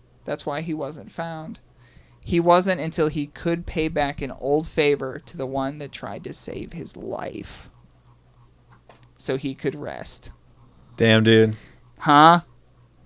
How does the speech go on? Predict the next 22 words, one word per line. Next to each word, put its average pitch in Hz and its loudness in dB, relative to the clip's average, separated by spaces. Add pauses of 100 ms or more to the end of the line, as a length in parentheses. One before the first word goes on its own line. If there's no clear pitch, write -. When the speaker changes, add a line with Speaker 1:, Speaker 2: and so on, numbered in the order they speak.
(100)
Speaker 1:
I 175 8
ain't 240 8
no 165 10
Midnight 165 6
Society, 139 4
but, 135 0
like, 131 0
I'm 160 2
at 147 -4
least 165 -2
eleven 147 4
o'clock 139 4
lit 139 2
right 120 -6
now. 87 -10 (480)
You 147 0
know? 139 4 (380)
So - 4
that 247 12
was 247 10
a 190 10
retelling 190 6